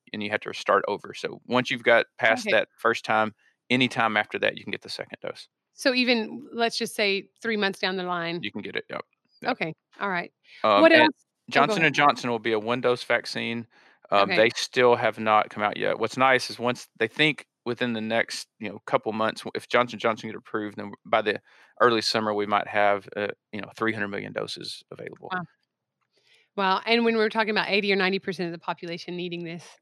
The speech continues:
Speaker 2: to
Speaker 1: Yes,
Speaker 2: be
Speaker 1: yes.
Speaker 2: effective, I think that that number is very high.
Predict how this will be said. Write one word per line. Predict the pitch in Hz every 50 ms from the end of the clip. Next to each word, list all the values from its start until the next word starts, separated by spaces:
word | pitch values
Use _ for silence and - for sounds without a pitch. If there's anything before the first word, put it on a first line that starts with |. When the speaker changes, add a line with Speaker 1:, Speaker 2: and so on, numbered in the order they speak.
| _ _ -
Speaker 2:
to | - 190
Speaker 1:
Yes, | 190
Speaker 2:
be | 180 175 165 - - _ -
Speaker 1:
yes. | - - - - - - - - - -
Speaker 2:
effective, | 202 175 - 202 185 - - - -
I | - 247
think | 247 285 247
that | 220 185
that | 208 202 208 214
number | 220 214 196 196 185 170 165 - _ _ -
is | 196 208 202 185 180
very | 185 175 180 202 196 196 233
high. | 202 202 220 269 339